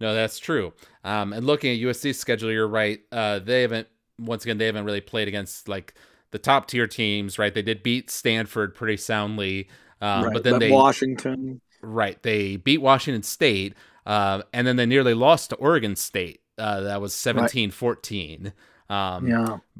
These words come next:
Speaker 1: so I think, you know, they have, yeah, they have some of the tougher teams on their schedule are in the second half of the year, kinda like us. So I think this is their time to really prove their mettle,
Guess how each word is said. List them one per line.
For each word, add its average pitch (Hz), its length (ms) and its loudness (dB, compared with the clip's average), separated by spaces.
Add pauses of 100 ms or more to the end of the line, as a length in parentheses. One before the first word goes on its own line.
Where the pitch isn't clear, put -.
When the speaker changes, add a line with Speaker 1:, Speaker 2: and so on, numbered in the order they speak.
(140)
Speaker 1:
so 107 380 2
I 104 100 4
think, 110 300 -2
you 110 100 0
know, 98 100 -2
they 120 180 4
have, 120 220 6
yeah, 95 240 -2
they 101 120 0
have 104 100 -2
some 120 120 -4
of 107 80 -4
the 95 60 -6
tougher - 340 -4
teams 107 300 -4
on 107 80 -4
their 101 140 0
schedule 101 760 -4
are 101 140 -8
in 95 100 -8
the 92 60 -12
second 113 320 0
half 95 240 -4
of - 20 -20
the 104 100 -4
year, 101 160 0
kinda 101 260 -2
like 92 220 -4
us. 92 280 -10
So - 400 -10
I 85 60 -6
think 104 140 -10
this 104 160 -8
is 95 120 -12
their 98 160 -6
time 98 300 -8
to 92 80 -10
really 92 360 -10 (340)
prove 117 360 -4
their 95 340 -2
mettle, 92 480 -4